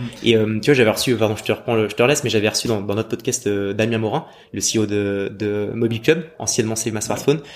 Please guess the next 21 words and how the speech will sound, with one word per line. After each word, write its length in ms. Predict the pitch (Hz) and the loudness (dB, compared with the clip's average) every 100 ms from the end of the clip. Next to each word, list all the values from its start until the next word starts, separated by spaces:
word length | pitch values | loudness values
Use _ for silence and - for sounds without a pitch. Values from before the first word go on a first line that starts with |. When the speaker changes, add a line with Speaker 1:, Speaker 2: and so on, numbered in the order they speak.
| - | -14
Speaker 1:
qui 100 | - | -8
disait, 220 | 107 113 120 | -2 2 2
bah, 100 | 104 | 4
Save, 400 | - 143 107 95 | 4 4 2 -4
j'étais 260 | 110 95 107 | -6 -4 -4
un, 100 | 107 | -4
donc, 240 | 113 - | -6 -6
euh, 180 | 101 95 | -8 -8
pour 120 | - - | -10 -8
ceux 100 | - | 0
qui 80 | |
connaissent 180 | 123 110 | 2 2
pas, 140 | - 117 | 2 2
c'est, 240 | 110 95 - - - - | 2 0 -4 -20 -16 -8
euh, 120 | 95 - - - _ - | -8 -8 -16 -20 _ -8
une 240 | 131 117 | -2 2
hyper 340 | 139 139 147 - | 2 4 0 0
croissance 440 | - 156 - 131 | 0 2 2 0
sur 160 | - - | -2 -4
trois 320 | - 123 117 | -6 -4 -4
ans 180 | 107 | -6